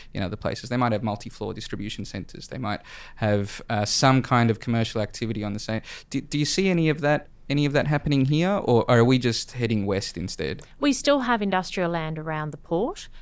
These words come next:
Speaker 2: It has been declining, and one of the key challenges we've got is stopping the subdivision of that land
Speaker 1: Right.
Speaker 2: into parcels that are too small for logistics uses.
Speaker 1: Yep.
Speaker 2: And because there is the ability to subdivide for industrial warehousing,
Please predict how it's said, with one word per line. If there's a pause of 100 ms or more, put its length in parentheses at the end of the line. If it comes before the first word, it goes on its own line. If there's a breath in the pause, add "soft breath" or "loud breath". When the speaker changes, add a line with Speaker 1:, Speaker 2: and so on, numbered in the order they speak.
(260 soft breath)
Speaker 2:
It
has
been
declining,
and
one
of
the
key
challenges
we've
got
is
stopping
the
subdivision
of
that
land
Speaker 1:
Right.
Speaker 2:
into
parcels
that
are
too
small (200 soft breath)
for
logistics
uses.
Speaker 1:
Yep. (480 loud breath)
Speaker 2:
And
because
there
is
the
ability
to
subdivide
for
industrial
warehousing,